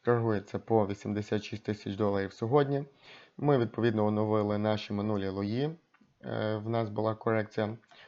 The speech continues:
по біткоїну. Е, альткоїни тоді в цей момент обвалились набагато нижче. Е, сьогодні бачимо, що в нас, е, досить непогано обвалився біткоін. Не тільки сьогодні, падіння почалось вчора.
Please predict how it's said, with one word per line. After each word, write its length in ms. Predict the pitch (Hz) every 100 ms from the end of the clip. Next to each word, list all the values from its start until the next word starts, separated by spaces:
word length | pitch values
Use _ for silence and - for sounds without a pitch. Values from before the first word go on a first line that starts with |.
| _
по 120 | - 107
біткоїну. 580 | 113 - 110 107 107 113 - - -
Е, 100 | -
альткоїни 720 | 107 107 101 113 - 131 107
тоді 300 | 104 117 107
в 40 | 107
цей 180 | - 110
момент 400 | 107 110 101 -
обвалились 640 | 113 107 113 110 104 101
набагато 460 | 107 101 104 98 107
нижче. 420 | 131 147 - 147 - _ _ - - - - -
Е, 480 | 107 107 104 104 104
сьогодні 380 | 104 113 131 123
бачимо, 380 | 110 113 113 110
що 260 | - 110
в 80 | 113
нас, 400 | 101 104 - - -
е, 380 | 101 95 95 95 98 185 _ _ _ _ _ _ _ 123
досить 280 | 139 -
непогано 600 | 113 110 110 123 139 135 139 _ _
обвалився 500 | 113 101 107 117 113
біткоін. 380 | 107 110 - 90 - _ - - _
Не 140 | - 127
тільки 240 | 151 151
сьогодні, 500 | 135 135 139 131 127 123 117
падіння 360 | 101 117 110
почалось 540 | 107 104 98 104 104 -
вчора. 420 | - - 92 87